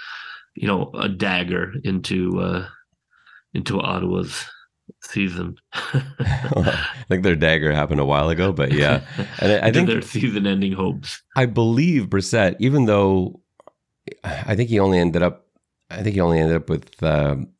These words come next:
Speaker 2: somewhere around the six hundred yard mark on the season, which again is like, the, that's not
Speaker 1: Pretty,
Speaker 2: bad at all.
Speaker 1: pretty good for not being a, uh, you know, not being a key,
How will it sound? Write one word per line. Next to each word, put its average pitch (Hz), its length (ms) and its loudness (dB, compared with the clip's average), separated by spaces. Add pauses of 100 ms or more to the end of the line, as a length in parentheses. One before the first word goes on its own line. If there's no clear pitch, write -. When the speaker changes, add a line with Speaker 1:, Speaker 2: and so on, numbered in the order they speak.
(540)
Speaker 2:
somewhere 90 320 2
around 78 220 4
the 71 60 0
six - 300 -6
hundred 80 500 0
yard 80 340 2
mark 78 260 0
on 82 80 0
the 78 60 0
season, 104 240 -2
which 160 140 -2
again 180 200 2
is 104 140 -2
like, - 220 -2
the, - 80 -4
that's 104 340 0
not 104 60 4
Speaker 1:
Pretty, 104 80 2
Speaker 2:
bad 110 220 4
at 82 80 -2
all. 90 280 -2 (260)
Speaker 1:
pretty 120 220 0
good 113 200 0
for 113 120 -2
not 107 280 -2
being 104 320 0
a, 98 340 2
uh, 92 260 -2 (300)
you 101 120 -2
know, 95 100 0
not 98 240 0
being 95 220 0
a 87 60 -2
key, 95 580 0